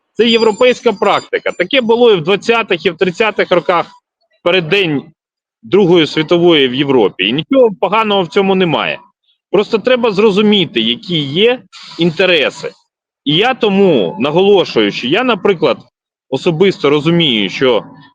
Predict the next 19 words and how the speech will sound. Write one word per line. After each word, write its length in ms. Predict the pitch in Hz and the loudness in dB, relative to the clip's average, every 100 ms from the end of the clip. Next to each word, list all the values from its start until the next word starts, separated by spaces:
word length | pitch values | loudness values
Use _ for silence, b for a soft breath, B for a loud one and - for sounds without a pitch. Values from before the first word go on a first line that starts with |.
| - | -4
при 140 | 160 | -4
президенті 680 | 156 180 175 180 208 170 156 | -2 -2 0 0 -2 -2 -2
Володимиру 580 | 147 165 165 190 180 165 | 0 0 2 2 2 0
Зеленському 840 | 165 208 285 - 170 131 90 - _ _ - | 2 0 0 -2 -2 0 -2 -6 _ _ -6
Петро 280 | 135 226 | 0 0
Порошенко 540 | 220 233 202 247 240 220 | 2 -2 0 -2 0 0
не 120 | 233 | 2
буде 300 | 202 226 185 | 2 2 2
членом 460 | - 170 165 156 151 | 2 0 0 -2 0
уряду, 480 | 139 120 92 85 78 _ _ _ _ _ | 0 2 0 -2 -4 _ _ _ _ _
бо 300 | 147 175 160 - - _ - | 0 2 2 -4 -20 _ -6
у, 100 | 147 160 | -2 -2
між 240 | 147 175 151 | -2 -2 0
ними, 580 | 220 262 208 170 143 131 151 | 2 2 2 0 -2 -4 -2
ну, 320 | 196 185 131 | 0 0 -2
дуже 340 | 135 214 202 | -2 0 2
складні 460 | - 214 208 202 220 | 0 0 0 2 2
особистісні 800 | 185 - 170 208 - 180 185 175 | 0 0 0 0 0 -4 -2 -2
відносини. 640 | 175 147 117 92 85 | 0 0 -2 -2 -10